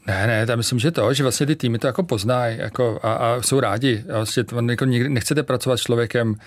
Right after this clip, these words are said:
eh, o kterém víte, že prostě jako nedodává, nebo prostě, že prostě chodí pozdě na meetingy, nebo že prostě ta, ta kvalita té odvedené práce je špatná. A když potom ta firma s tím nic nedělá, tak co, co říká o té vaší firmě, že? Jako, že tam máte někoho, kdo vlastně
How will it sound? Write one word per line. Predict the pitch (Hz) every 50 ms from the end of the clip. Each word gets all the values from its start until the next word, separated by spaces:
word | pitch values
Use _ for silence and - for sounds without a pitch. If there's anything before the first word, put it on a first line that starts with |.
| - - - _ _ -
eh, | 117 120 120
o | 110 107
kterém | - - 123 113
víte, | 110 107 - 113 107
že | 95 117 110 104
prostě | 110 110 - - - 117
jako | 110 - - 113
nedodává, | 101 101 104 104 107 104 104 104 104 104 104 107 107 107
nebo | 104 98 95 101
prostě, | 107 95 - - 107
že | 95 110 110 101 95
prostě | - - - - - 113 104 101 - - - - - _
chodí | - - 117 110 113
pozdě | 104 117 110 95 110 107
na | 104
meetingy, | 104 104 101 - 110 104 101 104 107 104 107 107
nebo | 104 101 95 107 110 110 107 101 95
že | - 87 95
prostě | 110 107 - - 117
ta, | 92 113 107
ta | 104 - 107
kvalita | - - 110 107 107 104 117
té | 101 113 110 110
odvedené | 110 107 110 107 107 110 104
práce | - 107 101 101 - - 110
je | 107 98
špatná. | - - 101 98 - - 101 101 - - - - - - - - _ _ -
A | 117
když | 101 -
potom | 117 104 107 113
ta | 117
firma | - 120 107 113 107
s | -
tím | 120 123
nic | 123 -
nedělá, | 123 110 104 110 107 110 113
tak | 107 113 -
co, | - 123 117 110
co | - - 117
říká | 123 117 131 123
o | 120 110
té | - 131
vaší | 120 104 - 131
firmě, | 117 - 127 117 98 85 - -
že? | -
Jako, | 95 - - -
že | 95 98
tam | - - 117
máte | 117 110 107 - 131
někoho, | 127 110 101 - 127 120 117 117 120 117
kdo | 117 117
vlastně | 107 104 - - 127 120